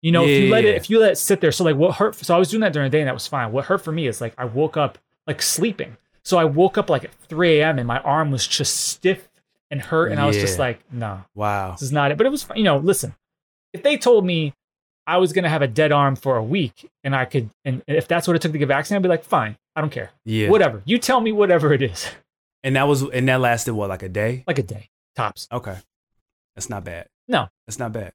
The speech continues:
Speaker 1: It's totally fine.
Speaker 2: That's what's
Speaker 1: Now, I
Speaker 2: up.
Speaker 1: hear the second shot is even worse, so I'm kinda, like, planning on, 'cause I get my shot, it'll be tw-, the twenty-second, which is a Thursday. I'm
Speaker 2: Mm-hmm.
Speaker 1: kind of assuming that Friday might be a wash for me. <laughs>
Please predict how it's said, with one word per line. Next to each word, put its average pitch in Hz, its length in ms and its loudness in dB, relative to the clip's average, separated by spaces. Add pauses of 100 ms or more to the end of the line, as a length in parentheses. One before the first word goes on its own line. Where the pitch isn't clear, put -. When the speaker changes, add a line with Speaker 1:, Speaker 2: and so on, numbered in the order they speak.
Speaker 1:
It's - 120 -6
totally 175 180 2
fine. 147 140 -2
Speaker 2:
That's 135 60 -2
what's 156 140 0
Speaker 1:
Now, 160 40 0
I 160 60 0
Speaker 2:
up. 147 40 -2
Speaker 1:
hear 190 160 4
the 165 60 2
second 180 340 0
shot 156 180 0
is 131 100 -2
even 123 200 -2
worse, 135 220 -2
so 135 120 -4
I'm 117 100 -6
kinda, 135 280 -4
like, 120 220 -4
planning 127 340 -4
on, 113 320 -4 (580)
'cause 143 120 -6
I 160 80 4
get 165 120 0
my 151 100 0
shot, 139 480 0 (160)
it'll 139 160 -4
be 123 380 -4 (140)
tw-, - 200 -16
the 135 60 -6
twenty-second, 147 540 -4
which 131 160 -8
is 107 60 -12
a 117 60 -8
Thursday. 147 580 0 (420)
I'm 220 160 -2
Speaker 2:
Mm-hmm. 101 200 -2
Speaker 1:
kind 233 260 4
of 170 80 2
assuming 156 380 0
that 147 120 0
Friday 143 320 0
might 123 220 -2
be 120 80 -6
a 110 60 -4
wash 104 280 -6
for - 100 -12
me. - 200 -14 (220)
<laughs> - 80 -18